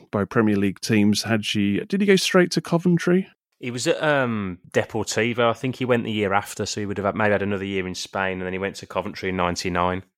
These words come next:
Speaker 1: But he was a bit player in Deportivo. I mean, he wasn't like a,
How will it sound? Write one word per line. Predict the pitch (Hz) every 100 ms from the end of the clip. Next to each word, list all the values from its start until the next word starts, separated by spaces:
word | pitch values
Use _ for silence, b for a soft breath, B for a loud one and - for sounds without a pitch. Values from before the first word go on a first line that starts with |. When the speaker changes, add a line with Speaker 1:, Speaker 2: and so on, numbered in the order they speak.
| -
Speaker 1:
But | 143
he |
was | 165 160
a |
bit | 131 214 -
player | - 147 131
in | 120
Deportivo. | 123 120 123 107 147 156 117 92
I |
mean, | 117
he | 120
wasn't | 135 131 113
like | 110 -
a, | 104 95 92